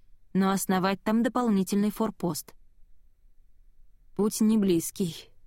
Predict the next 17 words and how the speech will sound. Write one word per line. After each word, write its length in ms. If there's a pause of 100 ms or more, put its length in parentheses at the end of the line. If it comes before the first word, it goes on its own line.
(160)
отметила 560
Рэйчел, 480 (140)
держа 380
в 60
руке 280
бокал, 500
откуда 400
пока 340
не 140
отпила 380
ни 140
глотка. 500 (880)
Рядом 340
с 140
ней 200
на 140
полу 400